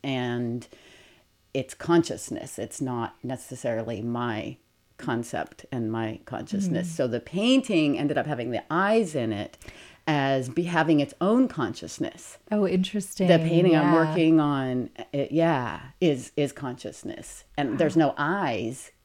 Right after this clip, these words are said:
Speaker 1: on the painter in the
Speaker 2: Right,
Speaker 1: painting.
Speaker 2: right.
Speaker 1: The eyes are in the painting I'm working on.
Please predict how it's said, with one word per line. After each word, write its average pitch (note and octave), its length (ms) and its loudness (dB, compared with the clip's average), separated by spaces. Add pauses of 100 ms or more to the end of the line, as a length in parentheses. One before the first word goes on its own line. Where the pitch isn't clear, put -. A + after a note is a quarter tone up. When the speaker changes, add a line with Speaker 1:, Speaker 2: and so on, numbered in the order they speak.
(200)
Speaker 1:
on C#3 100 0
the B2+ 60 -2
painter C#4 640 0
in C3 100 -6
the B2+ 80 -6
Speaker 2:
Right, F#3+ 520 2
Speaker 1:
painting. - 100 -10
Speaker 2:
right. E3+ 320 2
Speaker 1:
The C#3+ 60 -2
eyes E3 300 2
are - 120 -2
in C#3+ 420 0
the C3+ 80 -2
painting D3+ 340 -2
I'm C#3 100 -8
working F#3+ 380 -6
on. - 300 -10